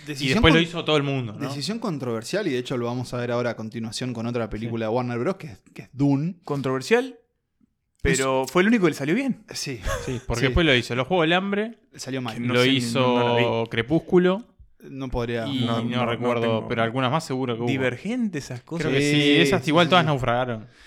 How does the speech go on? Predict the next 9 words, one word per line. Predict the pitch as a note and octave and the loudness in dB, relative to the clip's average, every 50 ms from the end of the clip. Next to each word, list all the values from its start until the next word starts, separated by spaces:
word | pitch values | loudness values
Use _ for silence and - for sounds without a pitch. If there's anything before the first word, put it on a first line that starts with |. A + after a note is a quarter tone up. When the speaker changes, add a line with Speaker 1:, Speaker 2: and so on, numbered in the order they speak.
| - - - | -20 -20 -18
Speaker 3:
Sí. | - - A2+ G#2+ G#2+ A2+ - | -14 -12 -12 -12 -10 -6 -2
Speaker 2:
Eh, | D3+ D3+ | 0 2
Speaker 3:
Bueno, | D3 D3 D3 D3 C#3+ C#3+ C#3 C#3+ C#3 - | 4 4 4 4 2 2 0 -2 -2 -2
Speaker 2:
pero | - D#3 D#3 | -2 -2 -2
sí | - - A#3 | -2 -4 -4
proponía | A3 C4 A#3 F3 D#3+ D#3 E3+ G3 G#3 | -2 -2 -2 0 0 0 0 0 2
Speaker 3:
chequeado. | G3+ - A#2 A#3 | 2 2 2 4
Speaker 2:
algo | A#3 A3 G#3 D#3+ - - - - | 4 2 2 0 -2 -8 -14 -20
que, | - - | -20 -20